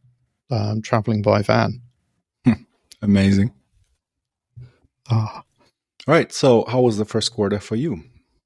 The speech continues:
Speaker 1: First quarter for me, I'm trying to think back, and if I look back at our episodes, I see some indications of what was going on for me. But start of the year, January through to March,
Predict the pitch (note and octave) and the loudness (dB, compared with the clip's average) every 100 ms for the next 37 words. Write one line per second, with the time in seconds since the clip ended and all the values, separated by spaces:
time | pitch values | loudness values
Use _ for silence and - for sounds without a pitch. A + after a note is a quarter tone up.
0 | _ _ - - C3+ C#3+ - D#3 D3 C#3+ | _ _ -6 2 4 2 0 2 2 2
1 | - A#2+ C3 B2+ A#2+ - C3 F3 F3 - | -2 -2 2 0 0 -2 -2 0 -2 -2
2 | A2 - A2+ A2 A2+ A2 C#3 D3+ D#3 - | -4 -2 -4 -2 -4 0 2 2 0 -4
3 | - B2+ B2 A#2+ A#2 - _ _ - - | -2 0 2 4 2 0 _ _ -10 -6
4 | B2+ B2 - G#2+ G#2 G2+ - A#2 G#2+ G#2 | -2 -2 0 0 -2 -4 -4 -4 -4 -4
5 | G#2 - - - G2 - - - - - | -4 -6 -4 -2 -2 -6 -10 -14 -8 -8
6 | - A#2 G#2+ G#2 G#2 G#2 G#2 G#2+ G#2+ G#2 | -6 -4 -2 -2 -6 -6 -6 -2 -2 -2
7 | - F#2 - - - - - _ - - | 0 0 -2 -20 -20 -20 -20 _ -20 -18
8 | - - - F3+ - D3+ B2+ B2 C#3 F3 | -18 -2 4 4 4 0 2 2 4 2
9 | G3 - _ - - C#3 C#3 C#3 C3+ B2+ | 0 -4 _ -16 -2 2 4 4 4 4
10 | B2+ - B2+ B2 - B2 A#2+ A#2 - A#2+ | 4 0 -2 -2 -2 0 2 0 -2 0
11 | B2 A#2+ B2 - _ - - - | 2 2 0 -4 _ -2 0 0